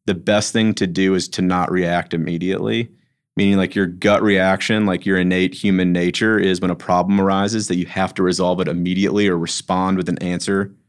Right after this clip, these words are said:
immediately. Whereas, like, the business owner and operator, the best thing to do is focus on gathering more facts and to sleep on it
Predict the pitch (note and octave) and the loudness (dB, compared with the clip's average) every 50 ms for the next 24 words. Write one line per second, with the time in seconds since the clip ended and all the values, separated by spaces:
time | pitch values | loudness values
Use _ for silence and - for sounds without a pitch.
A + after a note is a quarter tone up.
0 | _ _ _ _ _ _ _ _ - F#2+ F#2+ F#2 F#2 G#2 A2 F2+ F2+ A#2 C3 C3+ | _ _ _ _ _ _ _ _ 0 0 0 2 2 2 2 2 2 2 0 0
1 | C#3 C3+ - G2 F#2+ F#2 F2+ F#2+ E2+ - F2 D#2+ G2+ G2+ F#2 G2 F#2+ - G2+ G2 | -2 -2 -2 0 0 0 0 -2 -4 -6 -6 -2 0 0 0 0 -2 0 0 0
2 | G2 G2 F#2 F2+ E2 C#2+ F#2 F2+ E2+ - G#2 G#2 G#2+ G#2 F#2+ F2 D#2+ - G2 F#2 | 2 2 2 0 0 -2 -2 -4 -2 0 0 2 2 2 0 -2 -4 -2 -2 -2
3 | F#2+ - - G2+ G2 F#2+ F#2 F#2 F#2 E2+ F2+ F2+ F2+ F2 F2 - - F#2+ F#2 F2+ | -2 -4 -2 -2 0 0 -2 -2 -4 -2 0 0 0 0 -2 -2 -2 -4 -2 -2
4 | F#2+ F#2 - F2+ E2+ E2 F2 F2+ F#2 F2+ F#2 G2 F#2+ F#2 F#2 F#2 F2+ - - F2+ | -4 -4 -2 -4 -4 -2 -2 -2 -2 0 0 0 0 0 0 -2 -2 -2 -4 -4
5 | F2 F2+ G2+ A#2 B2 - - - - - _ _ _ _ _ _ _ _ _ _ | -2 -2 -2 -4 -4 -6 -8 -8 -10 -12 _ _ _ _ _ _ _ _ _ _
6 | _ _ _ _ - A2 G#2 F#2 - - G2+ G2 G2+ - G2 E2+ E2 E2 D2+ C2 | _ _ _ _ 0 0 0 0 0 0 0 0 0 0 0 -2 -2 -2 -4 -6